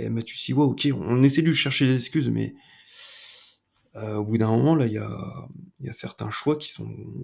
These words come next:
très difficilement compréhensibles. Et il est toujours en phase d'apprentissage, hein, euh, Steele, hein, il est comme nos joueurs, euh, la,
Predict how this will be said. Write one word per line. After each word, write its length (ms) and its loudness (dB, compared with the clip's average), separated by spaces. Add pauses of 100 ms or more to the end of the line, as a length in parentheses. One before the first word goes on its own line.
(720)
très 360 -4
difficilement 560 -2
compréhensibles. 760 -2 (1400)
Et 500 8
il 100 6
est 100 6
toujours 240 6
en 60 4
phase 160 0
d'apprentissage, 680 4
hein, 200 6
euh, 240 4
Steele, 320 0
hein, 100 4
il 100 4
est 80 4
comme 220 8
nos 120 10
joueurs, 340 6
euh, 760 -2
la, 100 -2